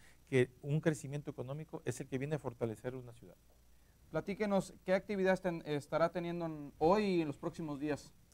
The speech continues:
Speaker 1: Bueno, este, el día de hoy tenemos una reunión con un sector productivo, este, dedicado al ramo de bares y cantinas. Este, posteriormente vamos a trasladarnos a algunas colonias.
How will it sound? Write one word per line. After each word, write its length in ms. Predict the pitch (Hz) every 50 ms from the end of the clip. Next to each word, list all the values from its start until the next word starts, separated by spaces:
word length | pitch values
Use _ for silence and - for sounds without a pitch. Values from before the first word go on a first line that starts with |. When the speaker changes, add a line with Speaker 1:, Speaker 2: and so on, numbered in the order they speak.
| _ - - -
Speaker 1:
Bueno, 520 | 156 143 131 147 156 175 208 202 165 143
este, 720 | 135 131 131 131 127 127 120 120 - - 131 127 131 139
el 100 | 131 127
día 140 | 127 160 175
de 60 | 175
hoy 220 | 170 170 175 190 190
tenemos 420 | - - 151 143 151 156 165 151
una 160 | 160 160 165
reunión 320 | 156 151 139 139 143 147 156
con 160 | - 156 147
un 80 | 156 143
sector 300 | 160 147 135 - 151 151
productivo, 640 | 165 147 139 127 117 - - 139 143 143 165 170 165 156 - - - -
este, 880 | 135 123 117 117 120 - - 127 120 117 113 113 110 110 107 107 110
dedicado 460 | 113 113 113 113 113 - 135 139 147
al 80 | 143 135
ramo 320 | 127 139 139 147 151 151
de 880 | 139 131 127 123 120 113 113 110 110 107 107 107 104 101 98 101 101 101
bares 240 | 104 120 131 143 127
y 40 | 127
cantinas. 600 | - 117 117 - 151 156 165 175 190 185 170 - - - - _ _ - - - _
Este, 520 | - 131 131 131 120 120 - - 131 127 123
posteriormente 520 | - 120 113 - 131 139 139 147 147 139
vamos 240 | 147 131 135 135 143
a 40 | 139
trasladarnos 420 | - 123 123 123 127 127 131 131
a 20 | 135
algunas 320 | 127 123 127 131 123 120
colonias. 600 | - 123 127 139 151 165 170 175 185 196 190 -